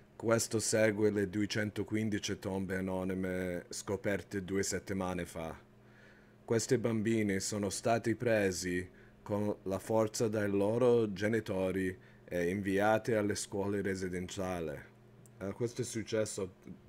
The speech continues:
tanti, tanti anni fa. Eh, queste scuole res-, res-, residenziali, eh,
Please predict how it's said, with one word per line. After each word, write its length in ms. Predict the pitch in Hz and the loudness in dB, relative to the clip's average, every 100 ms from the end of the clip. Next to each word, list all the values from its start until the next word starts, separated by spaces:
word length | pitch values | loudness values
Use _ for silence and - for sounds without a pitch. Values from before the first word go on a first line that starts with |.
| - - | -20 -10
tanti, 360 | 117 107 113 | -6 -4 -2
tanti 300 | 98 98 101 | 0 -2 -2
anni 340 | 98 92 90 87 | 0 0 -2 -4
fa. 280 | 87 78 - - - - - - - - - - - | -8 -12 -14 -20 -20 -20 -20 -20 -20 -20 -20 -20 -2
Eh, 580 | 92 95 95 95 92 90 - - - - - - - - - - | 2 6 6 4 2 -2 -12 -20 -20 -20 -20 -20 -20 -20 -20 -16
queste 280 | - 113 110 | -6 -4 -2
scuole 460 | - 120 123 120 117 | -2 2 6 6 6
res-, 320 | 113 104 104 | 4 2 -4
res-, 440 | 104 98 107 101 - | -4 0 2 0 -4
residenziali, 1120 | 98 110 104 101 104 104 - 107 101 95 90 | -2 0 0 0 0 0 -2 0 2 2 2
eh, 100 | 92 | 0